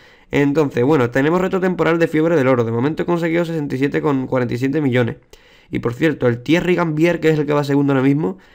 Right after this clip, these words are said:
ese tío, eh, cinco minutos después de que saliera el reto temporal, ya había recogido cincuenta millones de oro. Lo digo porque cuando salió el reto,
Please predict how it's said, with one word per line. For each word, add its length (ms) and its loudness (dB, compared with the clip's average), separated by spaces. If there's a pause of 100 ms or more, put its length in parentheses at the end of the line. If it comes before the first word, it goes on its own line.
(120)
ese 160 -8
tío, 360 2 (380)
eh, 640 0
cinco 360 0
minutos 340 2
después 260 2
de 80 4
que 80 -4
saliera 380 -2
el 100 -2
reto 220 -2
temporal, 460 0
ya 120 0
había 220 2
recogido 360 0
cincuenta 380 -2
millones 300 0
de 80 0
oro. 200 -6
Lo 120 -4
digo 200 -2
porque 540 -4
cuando 240 -6
salió 200 -6
el 60 -4
reto, 440 -6